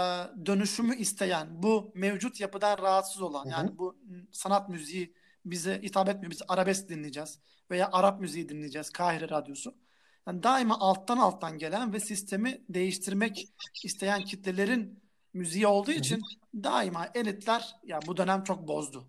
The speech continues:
Speaker 1: Altmışlarda,
Speaker 2: Doğru söylüyorsun, evet,
Speaker 1: doksan üçlerde
Speaker 2: kesinlikle.
Speaker 1: müzik bozuldu. Yetmişlerde bozuldu. Zeki Müren geldi, Türk sanat müziğini
Speaker 2: Hı hı.
Speaker 1: bozdu.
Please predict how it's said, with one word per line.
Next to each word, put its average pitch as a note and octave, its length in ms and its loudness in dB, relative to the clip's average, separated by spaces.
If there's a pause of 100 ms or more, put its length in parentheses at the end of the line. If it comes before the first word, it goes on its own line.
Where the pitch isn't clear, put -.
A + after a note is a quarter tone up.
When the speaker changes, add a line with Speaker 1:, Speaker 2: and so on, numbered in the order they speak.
Speaker 1:
Altmışlarda, F3 500 10
Speaker 2:
Doğru F#3+ 160 12
söylüyorsun, C3 420 6
evet, C3 80 8
Speaker 1:
doksan A2 140 2
üçlerde C3+ 80 2
Speaker 2:
kesinlikle. - 500 0
Speaker 1:
müzik F#3+ 280 -4 (320)
bozuldu. F3+ 600 0 (440)
Yetmişlerde G#3 800 4
bozuldu. E3+ 720 -4
Zeki G3 260 -2
Müren G3 300 6
geldi, F#3 400 4
Türk F#3 100 -10
sanat F3+ 300 -6
müziğini E3 280 -10
Speaker 2:
Hı C#3+ 60 -2
hı. C#3 60 2
Speaker 1:
bozdu. D3+ 240 -2